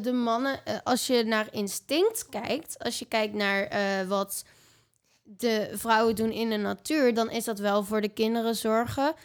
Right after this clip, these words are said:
en zo. Maar het is natuurlijk, eh, zorgzaam. Daar zit toch natuurlijk ook wel nog een beschermend,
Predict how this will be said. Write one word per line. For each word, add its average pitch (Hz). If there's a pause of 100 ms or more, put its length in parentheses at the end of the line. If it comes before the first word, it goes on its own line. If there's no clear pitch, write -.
(320)
en 233
zo. 240
Maar 202
het 214
is 208
natuurlijk, 208
eh, 190
zorgzaam. 214
Daar 220
zit 202
toch 208
natuurlijk 202
ook 202
wel 202
nog 196
een 190
beschermend, 202